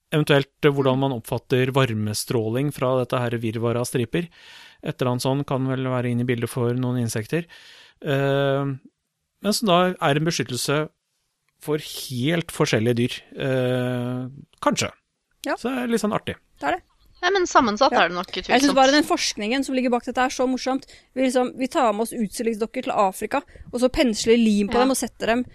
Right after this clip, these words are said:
Speaker 2: utenpå savannen, og så kommer vi tilbake en måned senere og plukker av klegg og teller. Klegg på
Speaker 1: <laughs>
Speaker 2: Det er bare, det, sånn skal det gjøres, altså. Ikke sitte foran
Speaker 3: Ja, det
Speaker 2: P C-en og
Speaker 3: grenser
Speaker 2: bare
Speaker 3: opp til, eh, bra Ig
Speaker 2: Ja.
Speaker 3: Nobel, dette her, altså.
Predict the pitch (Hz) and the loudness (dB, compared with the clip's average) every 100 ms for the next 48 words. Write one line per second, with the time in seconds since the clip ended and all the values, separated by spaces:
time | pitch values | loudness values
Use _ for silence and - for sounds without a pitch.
0 | _ - _ _ - - - 233 262 262 | _ -20 _ _ -8 -8 -4 -2 2 2
1 | 226 233 247 247 240 220 233 214 214 - | 2 0 -2 -2 -2 0 0 4 4 4
2 | - 262 220 220 247 190 202 226 - 294 | 2 2 2 2 0 0 0 -2 -2 -6
3 | - 233 220 247 _ - - 208 208 - | -4 2 4 2 _ -6 0 2 0 -6
4 | - 285 254 220 - - _ - _ _ | -4 -2 0 0 -2 -10 _ -20 _ _
5 | - 254 - 180 - 160 - 143 - 254 | -4 -2 2 4 6 6 4 2 6 6
6 | 262 226 214 240 262 - 208 240 262 262 | 8 6 8 8 6 4 2 4 8 8
7 | 254 254 - 254 269 311 294 220 208 247 | 6 2 -2 -2 -2 -2 2 2 0 -6
8 | - 240 - - 233 311 330 277 262 247 | -8 -12 -14 -14 -4 0 0 0 4 4
9 | - 240 196 214 214 214 202 196 247 220 | 6 4 4 2 2 2 2 4 4 4
10 | - 220 226 214 214 214 202 202 202 220 | 2 0 2 -2 -4 -2 4 6 8 6
11 | 190 220 226 240 240 - 185 208 214 - | 2 2 2 2 -2 -8 -8 -6 -6 -8